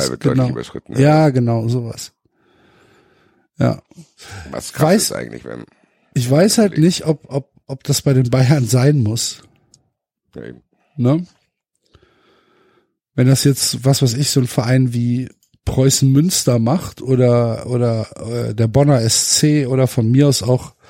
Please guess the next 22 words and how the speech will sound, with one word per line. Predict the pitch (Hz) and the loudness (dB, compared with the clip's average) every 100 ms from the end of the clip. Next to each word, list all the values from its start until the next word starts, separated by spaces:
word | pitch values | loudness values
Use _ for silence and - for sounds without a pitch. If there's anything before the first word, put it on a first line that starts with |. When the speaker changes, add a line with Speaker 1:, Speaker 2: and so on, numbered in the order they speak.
| - - - _ | -20 -20 -20 _
Speaker 1:
der | - | 0
F | 127 - | 0 2
C | - | 0
Augsburg, | 107 165 - - 135 151 | 0 0 -2 0 0 0
dann | 120 | -2
kannst | 117 127 | -2 -2
du | 123 | -2
halt | 123 | -2
vielleicht | 117 127 135 | 0 0 2
noch | 123 | 0
sagen, | 120 120 | 2 2
ja, | 113 127 139 131 | 2 4 4 4
wirtschaftliche | 110 131 131 - 123 110 | 2 2 0 0 -4 -2
Zwänge | - 123 139 156 | -4 -2 2 0
oder | 135 131 | 2 0
so, | 123 135 131 | 2 2 0
vielleicht | - 113 123 - | -2 -2 -2 0
haben | 123 | 0
wir | 117 | 2
da | 117 | 2
ein | 117 | 2
bisschen | 120 - 131 123 | -2 0 0 0